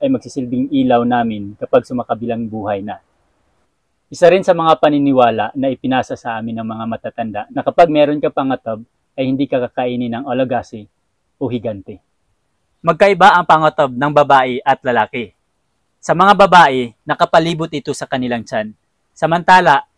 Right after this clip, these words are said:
sa mga lalaki naman ay sa kamay, sa kanilang paa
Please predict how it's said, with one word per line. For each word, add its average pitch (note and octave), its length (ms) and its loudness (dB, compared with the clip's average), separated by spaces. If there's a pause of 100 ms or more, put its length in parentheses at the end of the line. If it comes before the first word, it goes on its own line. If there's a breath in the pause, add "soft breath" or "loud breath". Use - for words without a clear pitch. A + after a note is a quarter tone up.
(160)
sa - 160 -6
mga F#3+ 320 2
lalaki D#3+ 320 2
naman C3+ 320 -4
ay A#2 80 -8
sa - 80 -16
kamay, C#3+ 480 -2 (400)
sa - 160 -14
kanilang E3 320 2
paa C#3 400 4